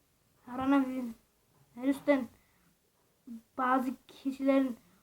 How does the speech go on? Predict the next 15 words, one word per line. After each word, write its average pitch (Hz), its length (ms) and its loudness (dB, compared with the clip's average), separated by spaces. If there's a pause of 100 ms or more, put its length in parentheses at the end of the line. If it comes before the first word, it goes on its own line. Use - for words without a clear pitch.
(960)
ailesi 269 360 0
vefat 269 440 0 (1000)
ettiyse 277 600 -2 (1800)
başları 254 460 -4
sağ 247 260 0
olsun. 233 280 -10 (1300)
Allah 269 320 4 (360)
sabır 247 260 -2
verir 247 220 2
her 226 100 -2
şey 233 160 -8
kullarına. 226 500 -4 (420)
İnşallah 285 560 4 (540)
ve 302 240 -6 (1000)
tüm 269 240 -6